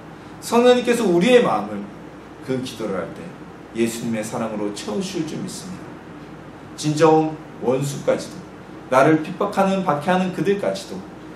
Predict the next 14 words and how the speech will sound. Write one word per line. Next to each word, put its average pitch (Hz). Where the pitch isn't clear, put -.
축복하는 120
마음을 135
얻기를, -
예수님의 180
마음을 170
얻는 92
저는 117
여러분이 104
되기를, 90
용서하며 123
사랑하며 170
기도하는 160
성도님들이 196
되기를 143